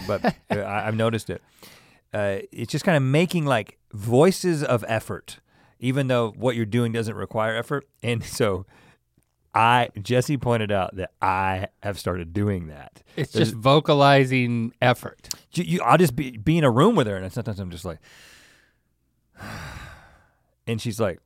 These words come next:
Speaker 1: "What's wrong?" I'm like, "Oh, I, oh, no, nothing. Did I do, do something?" She said, "You just went," <sighs> and I'm like, "Hmm, I guess it just runs in the family."
Speaker 2: <laughs> It must.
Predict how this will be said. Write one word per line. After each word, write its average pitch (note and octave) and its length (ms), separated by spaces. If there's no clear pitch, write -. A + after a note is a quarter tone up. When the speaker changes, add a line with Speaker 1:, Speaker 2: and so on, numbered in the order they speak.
Speaker 1:
"What's C3 200
wrong?" C#3+ 180
I'm F#2+ 120
like, E2 180
"Oh, C3 160
I, A2+ 120
oh, D#3 120
no, D3+ 200
nothing. B2 280
Did G#2 100
I G#2 100
do, A2+ 140
do A2+ 140
something?" C3 180
She A2+ 80
said, C3 180
"You D3 60
just C#3+ 140
went," A#2 120
<sighs> - 400
and - 1900
I'm B2+ 140
like, G#2+ 260
"Hmm, A#2+ 180
I F#2+ 80
guess G#2 160
it G2 100
just G2+ 160
runs G#2 200
in A#2 80
the A#2+ 60
family." C#3 460
Speaker 2:
<laughs> - 40
It B3+ 160
must. A#3+ 680